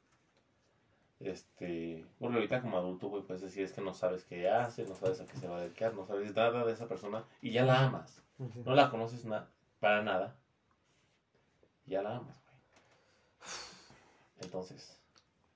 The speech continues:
Speaker 2: Está pesado el asunto, ¿vale? O sea,
Speaker 1: Está
Speaker 2: eh, amar,
Speaker 1: pesado,
Speaker 2: o sea,
Speaker 1: está
Speaker 2: puedes
Speaker 1: pesado.
Speaker 2: amar de una mil maneras. O sea, como, como puedes amar, amar a un perro y puedes amar una piedra, o sea, no sé.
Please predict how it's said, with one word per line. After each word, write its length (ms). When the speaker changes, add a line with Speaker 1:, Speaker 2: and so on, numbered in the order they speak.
Speaker 2:
Está 240
pesado 420
el 140
asunto, 460
¿vale? 220
O 40
sea, 100
Speaker 1:
Está 140
Speaker 2:
eh, 60
amar, 280
Speaker 1:
pesado, 220
Speaker 2:
o 40
sea, 80
Speaker 1:
está 80
Speaker 2:
puedes 180
Speaker 1:
pesado. 160
Speaker 2:
amar 140
de 100
una 220
mil 240
maneras. 420
O 40
sea, 120
como, 320
como 220
puedes 240
amar, 340
amar 260
a 20
un 140
perro 420
y 40
puedes 260
amar 200
una 180
piedra, 480
o 40
sea, 140
no 160
sé. 200